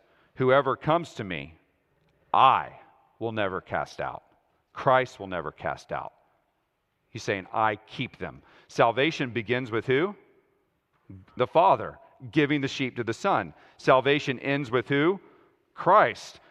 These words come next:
saying, "I will never cast them out." Let me show you. Turn to the book of Romans. Turn to the right to Romans chapter eight.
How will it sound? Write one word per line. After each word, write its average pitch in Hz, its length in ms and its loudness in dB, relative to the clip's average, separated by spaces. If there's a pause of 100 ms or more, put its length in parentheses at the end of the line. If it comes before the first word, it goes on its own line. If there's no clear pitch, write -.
saying, 110 500 -2 (260)
"I 123 200 4
will 135 160 -2
never 113 480 0 (240)
cast 101 480 0
them 104 280 -6 (300)
out." 120 420 0 (360)
Let 160 80 -12
me 170 80 -4
show 135 220 -2
you. 113 120 -2
Turn 160 260 -4
to 156 60 -8
the 127 60 0
book 123 240 -4
of 98 160 -6
Romans. 104 720 -6 (400)
Turn 135 300 -2
to 131 180 -6
the 110 120 -2
right 101 600 -2 (1080)
to 98 340 0 (160)
Romans 123 540 -2
chapter 110 680 -2 (220)
eight. 107 400 -4